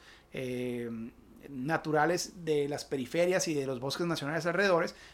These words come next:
pues multiplica este impacto positivo en, en los servicios ambientales que genera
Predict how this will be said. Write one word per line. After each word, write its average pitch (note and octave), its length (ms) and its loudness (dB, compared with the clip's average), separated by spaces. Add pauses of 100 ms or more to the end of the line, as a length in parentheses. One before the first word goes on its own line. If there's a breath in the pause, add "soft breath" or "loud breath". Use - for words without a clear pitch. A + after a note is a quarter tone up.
(120 loud breath)
pues - 280 -4
multiplica E3 920 2
este E3+ 220 0
impacto E3 680 0
positivo F3 800 0
en, D3 400 -6
en C#3 320 -6
los C3+ 80 -4
servicios C#3+ 300 -4
ambientales D3+ 440 -2
que - 120 -12
genera C#3+ 400 -2